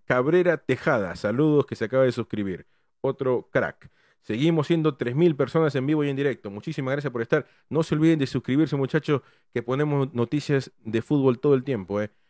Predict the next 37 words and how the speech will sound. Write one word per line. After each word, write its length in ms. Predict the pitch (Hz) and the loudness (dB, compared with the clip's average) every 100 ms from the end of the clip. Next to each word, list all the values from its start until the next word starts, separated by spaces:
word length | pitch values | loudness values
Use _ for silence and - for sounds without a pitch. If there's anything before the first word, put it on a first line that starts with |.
| _ | _
Noticias 420 | 101 104 139 139 123 | -6 -4 -4 -2 -4
de 80 | |
fútbol 320 | - 147 139 127 | -4 -4 -2 2
todo 140 | 143 | 2
el 40 | |
tiempo. 220 | 135 151 131 | 2 0 0
Mañana, 460 | 113 143 156 156 - | -2 -2 -2 -4 -6
dos 240 | 117 165 | 0 0
videos. 480 | 156 160 127 90 - _ _ _ - | 4 4 4 2 -6 _ _ _ 0
Vamos 220 | 175 175 | 2 2
a, 60 | 180 | 2
vamos 200 | 202 180 | 4 4
a 420 | 165 127 123 127 | 4 2 0 0
hablar 360 | 135 160 160 - - | 4 4 4 -2 -10
de 160 | 120 123 | -2 0
lo 80 | |
que 80 | 120 | 0
vamos 180 | 131 139 | 0 2
a 20 | |
hablar 240 | 127 135 135 | 4 4 2
en 220 | 113 113 | -2 -4
los 80 | 110 | 0
videos 240 | 113 123 | 2 2
de 60 | 117 | 2
mañana. 340 | 107 98 85 | -2 -4 -4
Ya 160 | 90 151 | 2 6
los 100 | 147 | 6
grabé, 360 | 127 127 165 - | 6 6 4 2
pero 280 | 113 107 | 0 0
lo 120 | 107 107 | 2 2
voy 100 | 120 | 2
a 80 | |
poner 180 | 113 117 | 2 0
mañana 380 | 117 120 127 131 | 0 -2 -2 -2
por 200 | - 98 | -4 -8
cuestiones 380 | 98 - 117 107 | -6 -4 -4 -2
de 300 | 101 98 | -2 -4